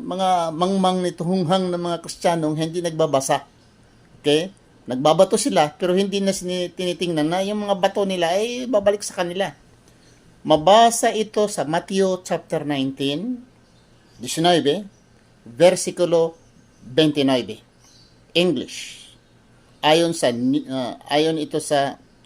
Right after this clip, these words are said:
sa New Testament. Ah, I think sa, okay. "And everyone," I quote, "and everyone who has left houses,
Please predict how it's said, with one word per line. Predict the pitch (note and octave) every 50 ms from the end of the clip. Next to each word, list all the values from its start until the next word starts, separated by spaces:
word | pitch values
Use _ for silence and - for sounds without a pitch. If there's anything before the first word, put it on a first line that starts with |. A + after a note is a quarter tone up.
| _ _ _ _ _ _
sa | - - B2+ B2
New | C#3+ D3+ C3+
Testament. | - D3+ D3 - - D3+ D3 D3+ D#3 C#3+ C#3 - - - _ - - _ _ _ _ _ _ _ _ _ _ _ -
Ah, | A2 G#2+ G#2+ G#2 G2 - -
I | F#2+ F#2 F2 - G#2+ -
think | - A#2+ B2 B2 -
sa, | - A#2+ A2+ G2+ - - _ _ - _ _ _ _
okay. | _ - - - _ - - - - - - - - - - - - - - - - - - _ - _ -
"And | D#3+ D#3+ E3 E3 E3+ - - -
everyone," | A3+ B3+ C4+ C4 G#3+ F#3+ G3 A3+ A#3 A#3 A#3 A3+ A3+ A3+ A3+ A#3+ B3+ C4 C#4+ D4 D#4 D#4+ D4+ D4 - - _ _ _ _ - D3
I | C#3 C#3
quote, | - E3+ E3 C#3+ C3+ - _ -
"and | E3 F3 F3+ F3
everyone | - A#3+ B3+ A#3 G#3 A3+ A3 A3+ A3 A3 G#3+ G#3 F#3+ E3+ E3+
who | F#3+ F#3 F#3
has | F3 - -
left | G3 G3 A3 G#3+ G3+ - - _ - - - - - _ _ - - -
houses, | A#3 A#3 A#3 - - - A2+ - - - - - - -